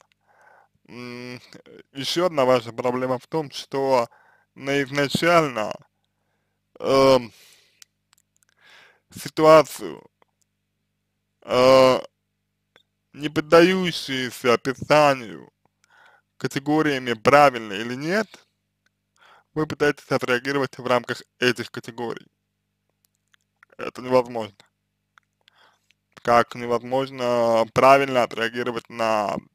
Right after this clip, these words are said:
такие вещи, как, например, убийство, массовое убийство,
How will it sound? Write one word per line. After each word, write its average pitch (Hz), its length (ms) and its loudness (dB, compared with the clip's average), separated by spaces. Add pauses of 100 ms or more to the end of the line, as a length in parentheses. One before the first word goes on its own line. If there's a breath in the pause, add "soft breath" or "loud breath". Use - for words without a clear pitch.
такие 123 400 -6
вещи, 120 540 -6
как, 107 360 -2
например, 113 640 -10 (1000)
убийство, 120 720 -12 (800)
массовое 110 540 -2
убийство, 107 600 -16